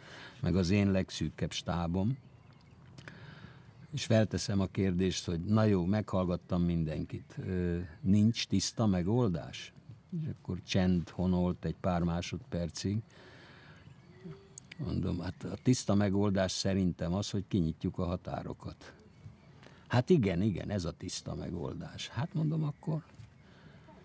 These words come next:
akkor a Horváth István belügyminiszter azt a kérdést tette fel, de a védelmében szeretném most is mondani, csak ő pontos akart lenni.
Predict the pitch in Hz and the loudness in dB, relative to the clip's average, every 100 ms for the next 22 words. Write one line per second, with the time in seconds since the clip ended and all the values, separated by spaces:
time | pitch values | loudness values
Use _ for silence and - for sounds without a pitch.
0 | - - - 135 110 95 92 110 110 98 | -20 -20 -8 -2 2 4 4 4 4 4
1 | 92 98 - 92 90 95 95 85 90 87 | 2 -2 -2 0 2 2 2 2 2 2
2 | 85 - 92 92 90 - 82 90 85 82 | 0 -2 -4 -2 -4 -6 -6 -4 -2 -2
3 | 80 - 82 - 87 92 92 85 90 87 | -4 -4 -8 -8 -8 -2 0 2 2 2
4 | 95 120 98 92 90 90 90 80 82 - | 4 4 4 0 0 0 0 -2 -4 -4
5 | 95 85 - 90 87 90 - 80 - 85 | -6 -6 -4 -2 0 -2 -6 -8 -4 -2
6 | 87 87 92 147 - 175 190 180 - 190 | 0 2 2 2 2 0 2 2 4 2
7 | 98 - - - 90 - 78 - 87 85 | 2 -6 -10 -10 -10 -8 -10 -6 -4 -2
8 | 92 120 | 0 -2